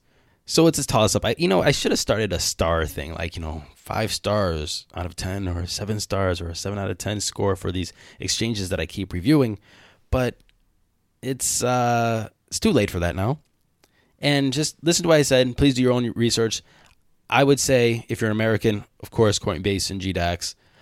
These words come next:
Uh, if you're a European, of course, Kraken. And buy your coins other places. I mean, they, they just don't have the, uh, they just don't have the options. But that's not their, that's not their target. That's not what they do. So it doesn't matter. So yeah, boom,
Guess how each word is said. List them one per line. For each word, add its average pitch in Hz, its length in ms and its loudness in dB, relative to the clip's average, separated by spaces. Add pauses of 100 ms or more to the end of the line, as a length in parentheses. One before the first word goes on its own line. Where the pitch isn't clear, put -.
Uh, 107 200 0
if 107 140 -4
you're 123 200 6
a 110 60 2
European, 104 560 0
of - 120 -12
course, 113 260 2
Kraken. 87 560 -4 (400)
And 139 320 -2 (220)
buy 135 220 -2
your 117 100 -2
coins 107 260 -6
other 92 140 -4
places. 80 560 -8 (420)
I - 40 -12
mean, 90 240 -6
they, 95 100 -4
they 101 140 -6
just 120 160 -2
don't 120 100 -2
have 104 180 -2
the, - 140 -4
uh, 95 180 -4
they 104 140 -6
just 110 160 -4
don't 113 80 -4
have 104 100 -4
the - 80 -8
options. 101 340 -6
But 95 120 -6
that's 127 180 -4
not 131 180 -4
their, 104 260 -2 (180)
that's 107 160 -6
not 120 80 -4
their 113 80 -4
target. 92 400 -6 (480)
That's - 180 -4
not 120 120 -4
what 104 120 -6
they 98 80 0
do. 82 400 -6 (120)
So 92 400 -4
it - 60 -8
doesn't 123 220 0
matter. 117 340 -4 (640)
So - 160 0
yeah, 127 320 0 (800)
boom, 135 320 -2